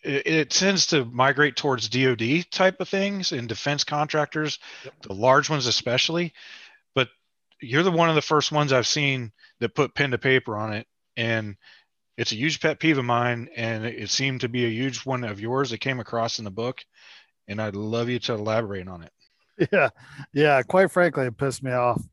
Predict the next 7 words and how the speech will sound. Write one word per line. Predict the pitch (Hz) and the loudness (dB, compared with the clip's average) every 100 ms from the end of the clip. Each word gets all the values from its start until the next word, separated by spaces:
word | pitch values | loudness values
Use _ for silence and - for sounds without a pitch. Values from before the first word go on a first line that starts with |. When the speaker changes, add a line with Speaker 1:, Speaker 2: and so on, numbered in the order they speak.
| _ - | _ -4
Speaker 2:
And, | - - | -2 -2
uh, | 113 120 127 | -2 -2 -4
Speaker 1:
<laughs> | - | -4
Speaker 2:
story | 196 214 202 | 4 6 8
over. | 214 131 110 | 6 2 -2
No. | 160 170 139 117 _ _ - - - | 4 6 6 2 _ _ -16 -12 -4
Uh, | - 185 156 | 4 6 6